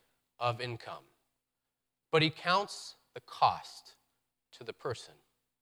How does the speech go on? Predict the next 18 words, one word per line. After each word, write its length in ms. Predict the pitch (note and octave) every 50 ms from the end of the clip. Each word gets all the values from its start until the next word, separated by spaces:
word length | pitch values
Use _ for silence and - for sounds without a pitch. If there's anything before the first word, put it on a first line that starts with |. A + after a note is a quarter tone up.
| _ _ _ _ _ _ _ _ _ _ _ _ _ _ _ _ _ _ _ _ _ _ -
The 80 | B2+
wealthy 420 | B2 B2 D3 E3 F3+ - - F#3+ D#3
may 140 | D3+ D3 D3
have 180 | D3+ C#3+ -
put 120 | - D3 C#3
in 120 | C#3+ C3+
plenty 380 | - - D3 C#3+ C#3+ - - D#3+
of 100 | C3+ A2+
money, 320 | F#2+ F2 F2+ G#2+ C3 D3+ - _
but 140 | - B2+ B2 -
for 80 | - B2
them, 320 | G2+ G#2 G#2 A2+ A2+ A2+ G#2+ _ _ _ _ _
it's 220 | - B2 A#2 -
no 180 | - B2+ B2 B2+
biggie. 320 | A#2+ C3 A#2 G#2 - F#2
For 140 | - - -
the 80 | C3 C3+
widow, 400 | C3 D3 E3+ F3+ F#3+ F#3 F3+